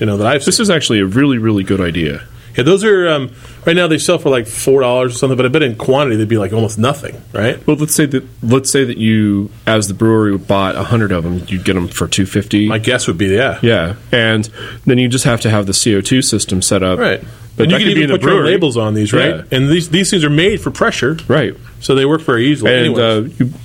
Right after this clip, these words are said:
Speaker 2: you have the regulator on the, on the, uh, the C O two, so you just plug it in,
Speaker 1: Yep.
Speaker 2: and you're done, you pop it off, and
Speaker 1: Right.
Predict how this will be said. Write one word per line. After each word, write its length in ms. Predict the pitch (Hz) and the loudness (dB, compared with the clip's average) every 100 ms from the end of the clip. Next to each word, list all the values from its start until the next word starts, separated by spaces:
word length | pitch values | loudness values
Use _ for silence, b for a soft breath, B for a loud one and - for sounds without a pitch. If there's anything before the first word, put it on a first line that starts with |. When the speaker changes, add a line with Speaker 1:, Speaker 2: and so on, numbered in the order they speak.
| - | -2
Speaker 2:
you 80 | 107 | 0
have 200 | 123 110 | 2 0
the 60 | |
regulator 560 | 107 110 110 110 110 107 | 0 0 2 2 2 2
on 140 | 107 | 2
the, 280 | 104 104 101 - - | 2 0 -2 -6 0
on 240 | 104 104 | 0 2
the, 260 | 101 98 101 | 0 0 0
uh, 80 | 98 | 0
the 140 | 110 | -2
C 200 | - 117 | 0 0
O 60 | 104 | 0
two, 260 | 156 147 | 0 0
so 140 | 120 110 | 0 -2
you 60 | 98 | -2
just 160 | - | 0
plug 180 | 127 101 | 0 0
it 60 | 107 | 0
in, 260 | 120 160 B | 0 -2 B
Speaker 1:
Yep. 120 | 139 - - - | -2 -2 -2 -2
Speaker 2:
and 180 | 123 110 | 0 0
you're 120 | 104 | 2
done, 220 | 123 139 | 0 0
you 100 | 120 | -2
pop 280 | 123 117 117 | -2 -2 0
it 80 | 107 | 0
off, 280 | 131 156 | 2 0
and 100 | 214 | 0
Speaker 1:
Right. 200 | 156 123 | 0 -2